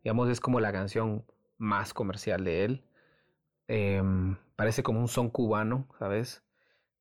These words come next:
Eh, me encanta cómo, cómo hace el uso de su voz. Hay unas notas que hace en el coro que son altísimas y a él les queda como que fuera mantequilla, ¿sabes? Entonces me,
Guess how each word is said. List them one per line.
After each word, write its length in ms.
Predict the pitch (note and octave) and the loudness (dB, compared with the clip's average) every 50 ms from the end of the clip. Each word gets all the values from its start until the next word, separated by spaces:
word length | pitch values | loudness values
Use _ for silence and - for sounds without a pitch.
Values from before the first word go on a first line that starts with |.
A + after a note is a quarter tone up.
| _ - | _ -12
Eh, 180 | - G#2 G2+ - | -8 -8 -4 -2
me 80 | A2 G#2 | 0 0
encanta 640 | F2+ E2+ - - C3+ - G2 B2 C#3 C3 C3+ A#2+ | 0 -2 -4 -4 -2 0 0 0 0 -2 -2 -4
cómo, 320 | - B2 A#2+ A#2+ A#2+ A2+ A2+ - | -2 -2 -2 0 0 -2 -4 -6
cómo 180 | - B2 A#2 A#2+ | -6 -4 -2 -2
hace 140 | A#2+ - C3 | 0 0 0
el 100 | A#2+ A#2 | 0 0
uso 200 | A#2+ - - B2+ | -2 0 0 0
de 60 | B2 | 0
su 140 | A#2 - A2 | 0 -2 -4
voz. 300 | G#2+ A2+ B2+ C#3 - - - - - _ | 0 0 0 0 -2 -6 -18 -20 -20 _
Hay 160 | - B2+ C#3+ | -4 0 0
unas 220 | D3 D3 C#3+ B2+ A#2+ | 2 2 2 0 0
notas 380 | B2+ B2+ C#3 C#3 - C#3+ C3 | 0 0 0 0 0 -4 -4
que 140 | - - B2 G#2 | -2 -2 0 0
hace 360 | A2+ B2 - - E3+ E3 - - | 0 -2 -2 -6 -8 -8 -8 -8
en 120 | - G#2+ G2 | -6 -4 -4
el 140 | F#2+ F#2 - | -4 -4 -2
coro 340 | - A2+ A2+ B2+ C#3+ D3 | 0 0 2 2 2 0
que 120 | - - G#2+ | -2 -4 -4
son 340 | G2 G#2+ A2+ B2+ C3+ C3+ - _ - | -2 0 0 0 -2 -4 -6 _ -6
altísimas 1000 | - G#2+ G#2 G#2 G2+ - - C#3 D#3+ D3+ - - F3+ F#3 F#3+ G#3+ A#3 - - _ _ - | -2 0 0 0 -2 -2 0 0 0 2 2 2 2 4 4 2 0 -2 -8 _ _ -6
y 140 | - C#3 C3 | -2 2 2
a 80 | C3 | 2
él 60 | C#3 D#3 | 2 2
les 160 | E3 D#3 - | 0 -2 -2
queda 240 | - D#3+ D#3+ E3+ F3 | -2 0 0 0 0
como 180 | - E3 D3+ C#3 | 0 0 0 0
que 100 | B2 A2+ | -2 -2
fuera 160 | B2+ C#3 D3+ | 0 0 0
mantequilla, 640 | D3 C3+ A#2+ - G2 - B2+ C#3+ C#3 A2+ G2 G2 | 0 0 0 -2 -4 -2 0 0 0 0 0 -2
¿sabes? 360 | G2+ G2 F2+ - - - - _ _ - _ _ _ _ _ _ _ _ _ _ _ _ - - - - - - - - - - _ _ _ _ _ _ _ | -4 -4 -4 -6 -8 -12 -20 _ _ -20 _ _ _ _ _ _ _ _ _ _ _ _ -20 -20 -20 -18 -18 -16 -16 -18 -18 -20 _ _ _ _ _ _ _
Entonces 300 | - B2 A#2 A2 D3 D3+ | -2 -2 2 2 4 4
me, 260 | C#3 B2+ A2+ - | 2 2 0 -4